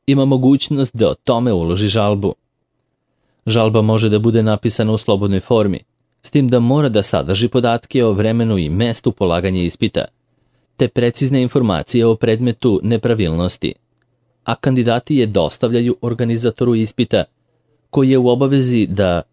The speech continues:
istu u najkraćem mogućem roku dostavi sertifikacionom telu,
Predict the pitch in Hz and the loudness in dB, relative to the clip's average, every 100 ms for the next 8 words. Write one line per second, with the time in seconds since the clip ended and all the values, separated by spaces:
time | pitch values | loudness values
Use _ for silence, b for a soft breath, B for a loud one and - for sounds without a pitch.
0 | _ _ 127 135 - 127 123 107 135 147 | _ _ -2 -2 -2 0 2 2 0 0
1 | 123 92 107 90 92 107 92 73 - 127 | -2 0 -2 -2 -2 -4 -4 -6 -4 -2
2 | 113 113 - 123 123 - 123 131 120 - | 0 -2 -2 -4 -2 -2 -2 -2 -4 -2
3 | 107 - 104 73 73 - 92 80 | -4 -2 -4 -4 -4 -2 0 -2